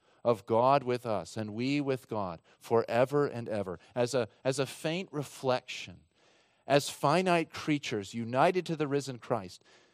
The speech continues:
a faint reflection of the glorious intimacy and fellowship of the Father, the Son, and the Holy Spirit as the triune God. Well, surveying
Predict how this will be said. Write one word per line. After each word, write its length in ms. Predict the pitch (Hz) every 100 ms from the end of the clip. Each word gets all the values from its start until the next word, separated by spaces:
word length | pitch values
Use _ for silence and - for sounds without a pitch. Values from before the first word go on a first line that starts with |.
| -
a 60 | -
faint 300 | - 185 175
reflection 720 | 170 - 160 156 - - 131
of 100 | 113
the 80 | 120
glorious 760 | 117 123 135 165 175 160 147 -
intimacy 540 | 135 135 123 117 123
and 140 | 107 98
fellowship 580 | 123 110 104 - 95 _ _ _ _ _
of 140 | 107 104
the 80 | 101
Father, 520 | - 104 101 98 85 _ _ _ -
the 80 |
Son, 380 | 104 - 104 95
and 100 | 90
the 60 | 90
Holy 280 | 95 87 85
Spirit 520 | - - 90 82 82
as 160 | 85
the 100 | -
triune 480 | 80 - 82 78 73 -
God. 300 | - 76 76 _ _ _ _ _ _ _ _ _ _ _ _ _ _ _ - - _
Well, 200 | 135 135
surveying 680 | 131 - 143 139 135 120 110